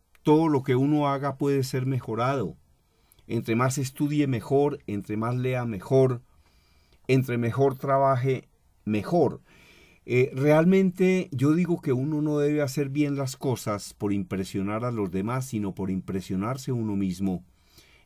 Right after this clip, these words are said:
en eso que se llama la satisfacción del deber cumplido. Irradia amistad, entusiasmo y buena voluntad. Entusiasmo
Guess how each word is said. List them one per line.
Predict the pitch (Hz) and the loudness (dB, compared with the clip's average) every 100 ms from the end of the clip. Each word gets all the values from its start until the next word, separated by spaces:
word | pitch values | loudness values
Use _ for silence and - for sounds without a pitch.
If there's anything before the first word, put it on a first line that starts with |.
| _ | _
en | 131 135 | 2 4
eso | 165 151 175 | 4 2 -2
que | 160 | -2
se | 135 151 | 0 0
llama | 147 131 135 131 | 2 2 0 -4
la | 117 113 107 | -4 -2 -2
satisfacción | - - - 143 - 131 127 - 127 117 107 | -6 -8 -6 -8 -4 -6 -6 -2 -2 0 0
del | 98 87 | -2 0
deber | 95 92 104 101 - _ _ _ | -2 0 -2 -4 -12 _ _ _
cumplido. | 117 107 92 117 120 104 92 76 _ _ _ _ _ _ _ _ _ _ _ _ _ _ _ _ - _ | -2 -2 0 2 2 2 0 -4 _ _ _ _ _ _ _ _ _ _ _ _ _ _ _ _ -20 _
Irradia | 175 151 156 185 185 185 170 | 6 6 8 6 8 6 4
amistad, | 151 131 - - 165 165 _ _ - | 4 -2 -2 4 4 4 _ _ 0
entusiasmo | 131 113 123 110 156 151 147 147 147 127 | 0 0 -2 -4 2 4 4 0 -2 0
y | 107 | 0
buena | 123 143 139 | 0 0 0
voluntad. | 110 95 90 90 - - 131 _ _ _ _ _ _ _ _ _ _ _ _ _ _ _ _ _ | -2 -2 -2 -2 6 6 6 _ _ _ _ _ _ _ _ _ _ _ _ _ _ _ _ _
Entusiasmo | 147 143 135 131 170 190 175 151 127 131 | 0 2 2 0 2 2 0 0 0 0